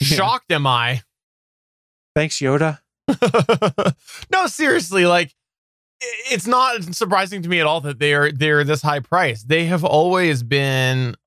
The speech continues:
Speaker 2: overpriced for what they are. Like, when you look at what the other comparable cable networks have been, they've always been high priced.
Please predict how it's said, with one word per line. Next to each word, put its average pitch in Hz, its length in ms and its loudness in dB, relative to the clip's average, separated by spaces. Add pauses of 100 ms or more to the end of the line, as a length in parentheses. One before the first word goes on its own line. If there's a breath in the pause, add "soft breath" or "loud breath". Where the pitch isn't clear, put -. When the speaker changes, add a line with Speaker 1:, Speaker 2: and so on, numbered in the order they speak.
Speaker 2:
overpriced 135 580 0
for 131 100 -2
what 123 200 0
they 123 140 2
are. 127 420 2
Like, 123 240 2
when 135 220 2
you 131 120 4
look 135 240 2
at 127 160 2
what 131 280 0 (120)
the 127 360 -12 (200)
other 156 340 0
comparable 135 640 0 (300)
cable 143 300 0
networks 127 280 2
have 123 100 0
been, 165 200 2
they've 143 280 2
always 147 540 4
been 120 440 0 (280)
high 107 160 -2
priced. 160 500 -2